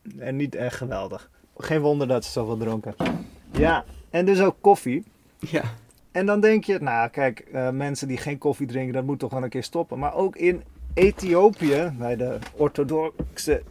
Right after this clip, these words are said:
Speaker 1: kerk,
Speaker 2: Hm.
Speaker 1: werd, eh, rond de achttiende eeuw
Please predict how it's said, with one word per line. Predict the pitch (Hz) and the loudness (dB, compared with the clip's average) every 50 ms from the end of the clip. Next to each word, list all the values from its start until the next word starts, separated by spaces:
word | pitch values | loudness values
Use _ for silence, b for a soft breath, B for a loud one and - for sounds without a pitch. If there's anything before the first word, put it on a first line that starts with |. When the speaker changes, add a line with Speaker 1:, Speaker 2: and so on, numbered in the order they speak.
| - | -4
Speaker 1:
kerk, | - - 185 185 170 160 165 180 - - - - - _ | 2 4 4 6 6 6 4 4 0 -8 -16 -18 -14 _
Speaker 2:
Hm. | 131 113 113 - _ _ - | -10 -10 -10 -12 _ _ -10
Speaker 1:
werd, | - 135 147 151 175 - - - - | -4 2 2 2 2 2 -2 -10 -8
eh, | - 139 143 139 139 135 135 131 | -6 -2 0 2 2 4 2 2
rond | 123 147 160 170 175 170 | 4 4 2 2 2 2
de | 156 156 147 143 139 - - _ | 2 4 4 4 2 0 -2 _
achttiende | - 196 - 147 - - 170 151 139 131 123 107 | -6 -6 -4 -4 -6 -4 -4 -2 -2 0 0 -2
eeuw | 120 117 117 131 151 180 | -2 -2 -2 -2 -2 -4